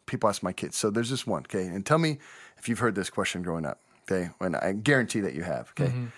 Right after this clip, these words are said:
Speaker 1: "Chris, what do you wanna be when you grow up?"
Speaker 2: Oh, so much pressure.
Speaker 1: Right? <laughs> Yeah.
Speaker 2: So much pressure.
Speaker 1: Right? And, like, some kids, like, they really got locked in, you know? Like, my son still, he's like, "I wanna play basketball in the N B A." I'm like, "Okay," you know?
Speaker 2: Mm-hmm.
Speaker 1: That's,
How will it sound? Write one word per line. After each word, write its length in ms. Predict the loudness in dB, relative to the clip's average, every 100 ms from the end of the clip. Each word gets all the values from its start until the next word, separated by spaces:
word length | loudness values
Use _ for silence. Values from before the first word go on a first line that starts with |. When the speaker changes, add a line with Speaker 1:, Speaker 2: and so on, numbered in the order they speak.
| -18 -20 -20 -6
Speaker 1:
"Chris, 260 | 0 0 2
what 160 | 4
do 60 | 4
you 100 | 4
wanna 240 | 4 4
be 180 | 2 0
when 120 | 2 0
you 100 | 0
grow 260 | 0 2
up?" 180 | 2 0 _ _ _ -4
Speaker 2:
Oh, 180 | -2 0
so 160 | -2
much 180 | -6 -6
pressure. 300 | -8 -10 -10 -14 4
Speaker 1:
Right? 260 | 8 8 6 2 4
<laughs> 220 | 4 6 6 8
Yeah. 280 | 6 6
Speaker 2:
So 260 | 0 2 2
much 220 | 0 -4
pressure. 160 | 4 6
Speaker 1:
Right? 140 | 6
And, 120 | 6
like, 140 | 4 6
some 200 | 6 6
kids, 260 | 4 4
like, 160 | 4 6
they 120 | 6
really 180 | 6 6
got 160 | 6 6
locked 240 | 4 4
in, 120 | 4
you 80 | 4
know? 60 | 4
Like, 120 | 2
my 120 | 2
son 440 | 4 6 6 2 -6 -18 -10
still, 280 | -2 2 4
he's 120 | 2
like, 140 | -2 -2
"I 40 |
wanna 320 | 0 2 0 -4 _ -4
play 120 | -2
basketball 640 | 2 0 2 0 2 2
in 120 | 2 0
the 80 |
N 100 | 0 0
B 120 | 0
A." 160 | -2
I'm 80 | -4
like, 180 | -6 -6
"Okay," 380 | -2 4 4 2
you 140 | -2 0
know? 140 | 0 -2
Speaker 2:
Mm-hmm. 320 | -4 -2 -2 -2 2
Speaker 1:
That's, 280 | 2 0